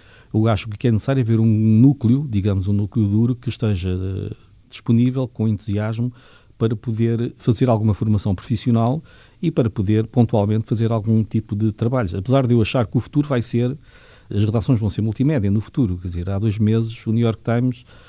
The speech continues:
fundiu a redação offline com a redação online. E, e eu acho que esse será, porventura, o caminho.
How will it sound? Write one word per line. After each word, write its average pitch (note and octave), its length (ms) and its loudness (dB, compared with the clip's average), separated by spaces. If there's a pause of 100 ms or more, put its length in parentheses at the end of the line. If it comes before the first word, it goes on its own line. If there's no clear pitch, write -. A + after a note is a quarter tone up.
(260)
fundiu A2+ 460 4
a G#2 40 2
redação G2+ 360 -4
offline G#2+ 400 -2
com - 80 -2
a G#2+ 40 2
redação G#2+ 360 -2
online. G#2+ 420 0 (500)
E, B2 260 -2
e - 20 6
eu B2+ 160 6
acho A#2+ 120 0
que - 80 0
esse - 120 -2
será, A#2+ 580 0
porventura, A2 460 2
o G2 60 0
caminho. D#2+ 420 -6